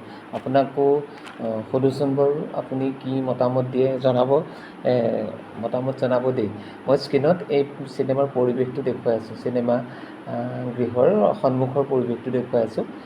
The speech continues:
আচলতে আমি নব্বৈ দশক বা, আ, বৰ্তমানলৈকে যিবোৰ অসমীয়া চিনেমা চাইছোঁ, এই চিনেমাবোৰৰ যি গাম্ভীৰ্য, পৰিশীলিত ৰূপ, সেইবোৰ বিদুৰ ভাইত মই দেখা নাপালোঁ।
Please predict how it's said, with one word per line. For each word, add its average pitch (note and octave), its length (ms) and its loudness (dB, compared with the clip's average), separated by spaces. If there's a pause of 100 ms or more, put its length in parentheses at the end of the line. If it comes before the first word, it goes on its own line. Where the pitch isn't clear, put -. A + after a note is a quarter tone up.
(240)
আচলতে D3+ 360 4
আমি F#3 160 4
নব্বৈ C#3+ 420 6
দশক D#3+ 320 4 (180)
বা, D#3 260 8 (440)
আ, C3+ 180 -2
বৰ্তমানলৈকে D3+ 580 4
যিবোৰ C#3+ 320 2
অসমীয়া C#3 340 0
চিনেমা C#3+ 460 -2
চাইছোঁ, B2+ 360 2 (320)
এই D#3+ 160 -2
চিনেমাবোৰৰ D#3 580 2 (100)
যি E3 60 0
গাম্ভীৰ্য, C3 680 2
পৰিশীলিত C3+ 540 2
ৰূপ, C3 200 4 (420)
সেইবোৰ E3 180 0
বিদুৰ C3+ 340 2
ভাইত C3+ 280 2
মই C3 120 2
দেখা A#2 260 0
নাপালোঁ। G#2 360 -2